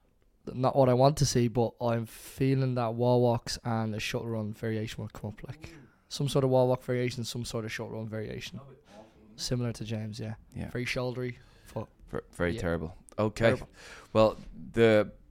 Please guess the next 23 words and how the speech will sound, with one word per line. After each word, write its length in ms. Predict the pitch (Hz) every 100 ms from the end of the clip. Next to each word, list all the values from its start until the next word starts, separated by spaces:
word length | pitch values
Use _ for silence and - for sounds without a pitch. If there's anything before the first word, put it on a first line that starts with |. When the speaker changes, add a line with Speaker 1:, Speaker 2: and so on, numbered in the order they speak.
| -
Speaker 2:
main 420 | 104 113 151 151
thing 160 | 147
you 60 | 127
need 160 | 123 113
to 60 |
do 140 | 127 117
is 80 | 87
sign 260 | - 98
up. 180 | 104 - -
That's 200 | 92 -
the 80 | 92
big 180 | 87 90
thing. 180 | 95 85
We 80 |
have 100 | 92
a 80 | 90
hundred 220 | 95 107
and 80 | 78
something 180 | 110 82
people 180 | 98 90
signed 240 | - 92
up 100 | 92
already. 380 | 82 87 95 95